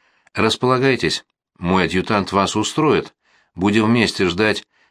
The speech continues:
когда Господь обратит на нас свой лик». Но нет, вовсе не на Всевышнего надеялся генерал Юденич.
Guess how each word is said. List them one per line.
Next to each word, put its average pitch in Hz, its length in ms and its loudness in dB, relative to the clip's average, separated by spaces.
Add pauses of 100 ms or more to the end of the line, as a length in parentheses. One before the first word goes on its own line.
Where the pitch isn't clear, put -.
(140)
когда 80 320 0
Господь 90 460 0
обратит 87 480 -2
на 90 100 0
нас 90 400 -2
свой 92 340 0
лик». 104 320 -4 (1160)
Но 185 200 0
нет, 139 380 -2 (420)
вовсе 104 500 0
не 110 120 0
на 110 100 0
Всевышнего 123 580 0
надеялся 87 580 0
генерал 85 340 2
Юденич. 87 560 0